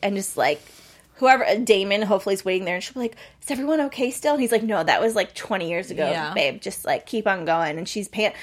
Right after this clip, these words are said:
Speaker 1: I would have, like, a panic
Speaker 2: Yeah.
Speaker 1: attack reading all of this for years. I'd be like, "Oh my gosh, I can't even take it. This is so much to take on at
Speaker 2: Yeah.
Speaker 1: once."
Speaker 2: It's crazy.
Speaker 1: It really was. And, uh,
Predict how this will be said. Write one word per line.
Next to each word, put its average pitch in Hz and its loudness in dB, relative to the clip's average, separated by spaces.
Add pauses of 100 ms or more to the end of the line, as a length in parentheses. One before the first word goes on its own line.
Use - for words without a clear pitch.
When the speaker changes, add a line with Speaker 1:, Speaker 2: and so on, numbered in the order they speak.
(200)
Speaker 1:
I - 2
would 480 2
have, 277 0
like, 226 2
a 226 4
panic 294 -4
Speaker 2:
Yeah. 330 -2
Speaker 1:
attack - 0 (320)
reading 254 4
all 220 8
of 214 -4
this 220 4
for 247 -2
years. 226 2
I'd 220 -2
be 226 2
like, 226 0
"Oh 247 0
my 269 -2
gosh, 226 2
I 202 -4
can't 220 -4
even 196 -6
take 214 -4
it. - -2
This - -6
is 202 -4
so 214 0
much 202 -2
to 196 -12
take 175 -4
on 160 -4
at 165 -8
Speaker 2:
Yeah. - -2
Speaker 1:
once." - -8 (300)
Speaker 2:
It's - -12
crazy. 202 -4 (340)
Speaker 1:
It 226 6
really 226 8
was. 214 6
And, 202 2
uh, 190 4